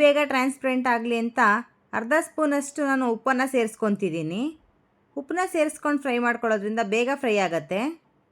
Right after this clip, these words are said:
ಹುರ್ಕೊಳ್ಳೋಣ. ನಂತರ ಎರಡರಿಂದ ಮೂರು ಬಾಳೆಕಾಯಿನ ತಗೊಂಡಿದ್ದೀನಿ ನಾನು, ಸಣ್ಣದಾಗಿ ಕಟ್ ಮಾಡಿ ನೀರಿಗೆ ಹಾಕೊಂಡು ಇಟ್ಕೊಂಡಿದ್ದೀನಿ. ಇದನ್ನು ನೀರನ್ನೆಲ್ಲ ತೆಗೆದ್ಬಿಟ್ಟು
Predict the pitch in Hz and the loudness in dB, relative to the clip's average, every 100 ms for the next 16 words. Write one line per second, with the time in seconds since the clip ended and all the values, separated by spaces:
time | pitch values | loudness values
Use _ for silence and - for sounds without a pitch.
0 | _ _ _ _ _ _ _ _ _ _ | _ _ _ _ _ _ _ _ _ _
1 | _ _ _ _ _ _ _ _ _ _ | _ _ _ _ _ _ _ _ _ _
2 | _ _ 240 247 220 175 156 160 269 330 | _ _ -6 0 0 0 0 0 -2 -4
3 | _ _ _ _ _ _ _ _ _ _ | _ _ _ _ _ _ _ _ _ _
4 | _ _ _ _ - 262 277 311 269 262 | _ _ _ _ -6 -4 0 4 6 4
5 | 320 - _ _ 220 254 302 330 330 302 | 2 -8 _ _ -2 0 0 0 2 4
6 | 311 247 247 254 285 285 254 247 220 208 | 2 4 4 4 2 -2 0 -2 -2 -2
7 | 185 185 175 165 170 240 320 285 269 285 | -2 -2 -4 -6 -4 -6 -4 -4 0 -2
8 | 294 247 240 254 269 247 277 269 247 233 | 0 -2 0 0 2 2 0 0 0 0
9 | 233 208 190 180 170 151 147 139 143 _ | -2 -2 -2 -4 -6 -4 -6 -6 -10 _
10 | _ _ _ - 277 320 320 269 277 311 | _ _ _ -8 -4 -2 0 0 0 -4
11 | _ _ _ - 269 320 330 320 311 277 | _ _ _ -6 -4 -2 -2 0 0 0
12 | 220 220 269 302 | -2 -6 -2 2